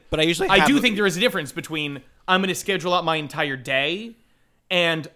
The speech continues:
Speaker 2: "I'm basically gonna schedule out my entire day with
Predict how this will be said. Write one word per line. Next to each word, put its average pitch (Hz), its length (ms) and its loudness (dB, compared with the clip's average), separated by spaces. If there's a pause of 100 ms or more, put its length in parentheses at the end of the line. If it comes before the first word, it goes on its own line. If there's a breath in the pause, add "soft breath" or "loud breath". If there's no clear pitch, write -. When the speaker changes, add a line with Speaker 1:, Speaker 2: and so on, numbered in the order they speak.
(160)
Speaker 2:
"I'm 190 360 4
basically 202 440 0
gonna 160 360 -6
schedule 190 720 0
out 180 280 4
my 190 160 0
entire 196 560 -2
day 196 380 -2 (200 soft breath)
with 165 300 -2